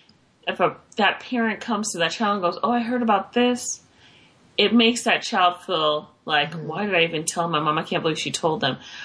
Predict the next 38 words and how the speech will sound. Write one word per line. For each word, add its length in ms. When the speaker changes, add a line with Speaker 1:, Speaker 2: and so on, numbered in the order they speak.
Speaker 1:
I 140
never 320
share 340
stories 640
of 200
my 160
kids 280
unless 360
I 200
tell 240
them 160
I'm 160
going 300
to. 300
And, 280
and 140
if 120
it's 180
a 60
story, 560
it's 160
not 220
gonna 120
be 100
something 400
intense. 600
It's 160
not 160
gonna 140
be 100
some 220
of 100
the, 180
the 80
major 300
stuff 300
they 160
shared. 560